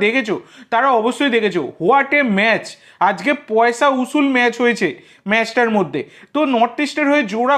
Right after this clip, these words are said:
গোল করেছেন সেই আলাদিন আজারাই, এবং আলাদিন আজারাই সমস্ত রেকর্ড ভেঙে দিয়েছেন, সমস্ত রেকর্ড ভেঙে দিয়ে গোলের বন্যা তিনি কিন্তু বইয়ে চলেছেন। আর এদিকে উড়িষ্যা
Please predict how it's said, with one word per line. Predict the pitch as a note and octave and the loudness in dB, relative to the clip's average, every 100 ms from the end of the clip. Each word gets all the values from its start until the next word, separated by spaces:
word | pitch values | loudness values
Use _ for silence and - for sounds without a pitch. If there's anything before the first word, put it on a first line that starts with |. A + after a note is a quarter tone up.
| G#3 | 0
গোল | B3 C#4 | -2 0
করেছেন | C#4 C4+ C#4 C#4+ C#4+ - - | 0 0 0 -2 -4 -12 -4
সেই | C4 C#4+ - | 0 0 0
আলাদিন | G3+ G#3+ A3 A3 F3+ | 0 0 0 0 0
আজারাই, | D#3 C#3 A#2 - - A3+ | 0 -2 -6 -12 -4 -2
এবং | D#4 D4 A#3+ | 0 2 2
আলাদিন | C4 C#4 D4 B3 | 0 -2 -2 0
আজারাই | B3+ C#4 C#4+ - | 0 -2 -2 -2
সমস্ত | C4 D4+ C#4+ D#4+ C#4+ | 0 0 -2 0 2
রেকর্ড | B3+ C#4 B3 | 2 0 0
ভেঙে | A3 G#3+ F#3 | 0 0 0
দিয়েছেন, | E3+ E3+ D#3+ - | 0 -2 -4 -2
সমস্ত | A3+ C4 - C#4+ B3 | 0 -2 -2 0 2
রেকর্ড | A#3 C4+ A3+ | 2 0 -2
ভেঙে | A#3 A#3+ | -2 -2
দিয়ে | B3 C4 C4 - F3+ F3 | 0 -2 -2 -18 -6 0
গোলের | B3 C4+ C#4 G#3 | 2 2 2 2
বন্যা | A3+ B3 C4 | 2 2 0
তিনি | B3+ A#3+ | -2 -2
কিন্তু | B3 B3+ G#3+ | -2 -2 0
বইয়ে | A3+ A#3+ B3 | 2 2 0
চলেছেন। | B3+ A#3+ A#3+ C4 - C4 A3 | 0 0 0 -4 -6 -8 -2
আর | B3 C4+ | -2 -2
এদিকে | C4+ D4 A#3+ | 0 0 0
উড়িষ্যা | B3+ C#4+ - | 0 0 0